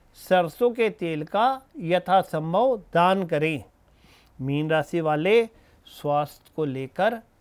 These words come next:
गंभीर रहें, यथासंभव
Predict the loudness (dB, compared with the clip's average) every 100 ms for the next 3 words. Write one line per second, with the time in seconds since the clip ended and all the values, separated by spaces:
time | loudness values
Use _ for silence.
0 | _ -2 0 2 0 0 0 0 -2 0
1 | 0 -4 _ _ _ -4 -2 0 -2 -6
2 | -6 -6 0 0 0